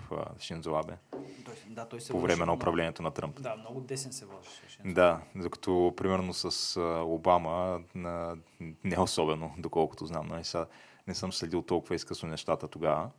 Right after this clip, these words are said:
Speaker 1: но доколкото разбрах, нали, били са малко като с такива по-студени отношения.
Speaker 2: Да, да, търка-, имаше търкания заради някакви бази там, нещо в Окинава. Защото американците,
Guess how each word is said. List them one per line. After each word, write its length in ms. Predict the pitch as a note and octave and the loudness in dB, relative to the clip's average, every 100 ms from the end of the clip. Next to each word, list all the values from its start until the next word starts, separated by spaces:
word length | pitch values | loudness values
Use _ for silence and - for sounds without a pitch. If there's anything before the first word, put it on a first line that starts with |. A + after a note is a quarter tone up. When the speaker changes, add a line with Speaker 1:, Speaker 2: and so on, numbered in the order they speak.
| _ _ _ _ _ _ _ | _ _ _ _ _ _ _
Speaker 1:
но 600 | G2 F#2 F2+ F2+ F#2 F#2 F2+ - - _ - | -4 0 2 2 2 0 -4 -14 -20 _ -12
доколкото 560 | F#2 - G2+ F#2+ - F2 | -6 4 6 6 4 0
разбрах, 500 | D#2 F#2 G#2 - - | 2 6 6 4 -4
нали, 280 | F#2+ F#2+ F#2+ | -2 0 -2
били 300 | F2+ F#2 F#2 | -2 -2 -2
са 260 | - F2+ F#2 | 0 -2 0
малко 340 | F2+ F2+ - | 0 0 -2
като 380 | - - F#2 E2+ | -12 -6 -4 -2
с 200 | - - | -4 -8
такива 300 | - - E2+ | -6 -2 -2
по-студени 600 | - F2+ E2+ - E2+ E2 | -2 -2 -2 -4 -4 -2
отношения. 520 | D2+ - - D#2 D#2 A2 | -6 -8 -10 -8 -10 -10
Speaker 2:
Да, 300 | C#3+ C3+ C3 | -2 2 4
да, 160 | A2+ A2 | 2 -4
търка-, 320 | - C3+ C#3+ C3+ C#3 | -6 -6 -6 -8 -8
имаше 260 | D3 C#3 | -8 -8
търкания 500 | B2 - C3+ C#3 B2+ | -8 -8 -8 -8 -8
заради 340 | A2 A2 G#2 G#2+ | -8 -10 -10 -10
някакви 320 | G#2+ G#2 G2+ | -12 -12 -18
бази 340 | F#2 F#2+ F#2 | -12 -12 -12
там, 180 | F#2+ - - - | -18 -20 -20 -20
нещо 260 | - - | -20 -20
в 200 | G#2 F#2 | -20 -20
Окинава. 440 | _ - G2 E2+ E2+ _ | _ -20 -18 -18 -20 _
Защото 280 | - B2 - | -20 -16 -12
американците, 720 | B2 G#2+ A2 B2 C3+ - A2+ | -12 -14 -12 -12 -12 -14 -14